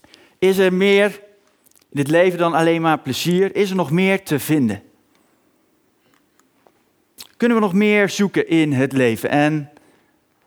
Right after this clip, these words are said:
wat zoek jij in dit leven? Jezus spreekt hier volop over.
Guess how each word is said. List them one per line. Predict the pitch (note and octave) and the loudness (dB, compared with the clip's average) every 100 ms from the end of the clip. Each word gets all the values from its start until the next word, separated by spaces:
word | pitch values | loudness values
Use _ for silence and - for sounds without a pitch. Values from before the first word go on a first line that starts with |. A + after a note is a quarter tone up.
| _ | _
wat | A#2+ E3+ G3 | -2 -2 -2
zoek | - F#3 F3+ F3+ _ - | -4 -2 -2 -4 _ -6
jij | B2 D3 G2+ - _ _ _ _ _ _ _ - | -2 0 -2 -10 _ _ _ _ _ _ _ -4
in | A#2 | -2
dit | A#2 A2+ A2 | 0 -2 -4
leven? | G#2+ G2 - - _ _ _ - _ _ _ _ _ _ _ _ _ _ _ _ _ _ _ _ _ _ _ _ _ _ _ _ _ _ _ _ _ _ _ _ _ _ _ _ _ _ _ _ _ _ _ | -4 -4 -8 -20 _ _ _ -20 _ _ _ _ _ _ _ _ _ _ _ _ _ _ _ _ _ _ _ _ _ _ _ _ _ _ _ _ _ _ _ _ _ _ _ _ _ _ _ _ _ _ _
Jezus | C#3 G#3+ A#3 A#3 | 0 0 0 -6
spreekt | - - A3+ A3 F#3+ | -6 0 0 0 -4
hier | F#3 G3+ G3+ F#3 - _ _ _ _ _ _ _ _ _ _ _ _ _ _ _ _ | 0 2 2 -2 -12 _ _ _ _ _ _ _ _ _ _ _ _ _ _ _ _
volop | A#3+ B3 A3+ | 0 0 0
over. | D3+ B2+ - | 0 -2 -2